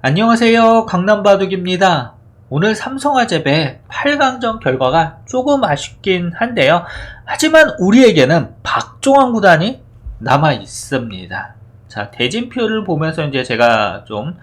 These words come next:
설명을 해드릴 텐데요. 일단 지금 딱 봤을 때 그렇게 우리가 잘하는 선수들이 없어요. 예, 잘하는 선수들이 요, 별로 없습니다. 이게 이제 무슨 이야기냐면 박종원 구단이 남아있는 선수 중에서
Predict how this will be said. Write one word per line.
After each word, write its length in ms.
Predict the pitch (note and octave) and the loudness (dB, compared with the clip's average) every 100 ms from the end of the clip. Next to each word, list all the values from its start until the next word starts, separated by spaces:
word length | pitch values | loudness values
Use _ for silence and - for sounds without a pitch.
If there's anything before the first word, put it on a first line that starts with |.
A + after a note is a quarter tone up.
| - - - - - | -20 -20 -20 -20 -12
설명을 840 | - G#3+ G#3+ G3+ F#3+ F#3 F#3 F#3 | -6 -4 -2 0 2 0 -2 -6
해드릴 440 | - D#4+ D#4 A3+ | -6 -6 -4 -6
텐데요. 680 | G3 C3+ A2 G#2+ - D#3+ - - - - - | -8 -8 -6 -4 -4 -6 -12 -20 -20 -12 -2
일단 520 | G#3 - D4+ D4+ D4+ | -2 2 6 8 8
지금 300 | D4 C4 - | 4 -6 -4
딱 240 | D#4 - - | -4 -4 -2
봤을 540 | D3+ D3+ - G#3+ - | 0 0 0 -2 0
때 340 | C4+ A3+ B2+ | 0 0 -2
그렇게 220 | - F3+ F#3+ | -6 -6 -6
우리가 360 | C3+ A3 C#4 | -4 2 2
잘하는 680 | - - D#3+ A3+ B3+ B3 A#3 | 2 0 4 4 4 2 -2
선수들이 540 | A3+ G#3 G3+ F3+ F#3 E3 | -4 -6 -6 -4 -2 -2
없어요. 640 | G2 - - - F2+ A#2+ - - - | -4 -6 -6 -4 -6 -12 -20 -20 -20
예, 100 | - | -20
잘하는 440 | - - C3 D3+ D3 | -12 -4 -2 -2 -4
선수들이 720 | D#3+ D3 C#3 A#2 C3+ C#4 - - - - - - | -6 -6 -6 -6 -6 -6 -10 -20 -20 -20 -20 -18
요, 260 | - - - | -18 -18 -14
별로 180 | C3 A2+ | -8 -8
없습니다. 680 | F2 - D3 G#2 F#2+ - - A#2+ | -10 -14 -14 -14 -16 -20 -18 -12
이게 140 | D3 | -8
이제 420 | F3 F#3+ E3 - - - - - - - - - - | -2 0 0 -4 -16 -20 -20 -20 -20 -20 -20 -20 -20
무슨 360 | B2+ D3 G3+ F#3+ | -8 -4 -2 0
이야기냐면 600 | F3 D3+ C#3+ B2+ D#3 E3+ | 0 0 -2 -2 -2 -2
박종원 440 | C#3 - C4+ C4 | -2 -2 -2 -4
구단이 300 | A#3+ A3+ A3+ | -2 -2 0
남아있는 720 | E3+ A#2+ F3 G3+ G3+ F#3+ F#3 F3+ | 2 2 4 4 2 0 -2 -2
선수 320 | G3+ F#3+ F#3 | -6 -8 -10
중에서 420 | E3+ D#3 A#3+ C4 | -8 -2 -2 -2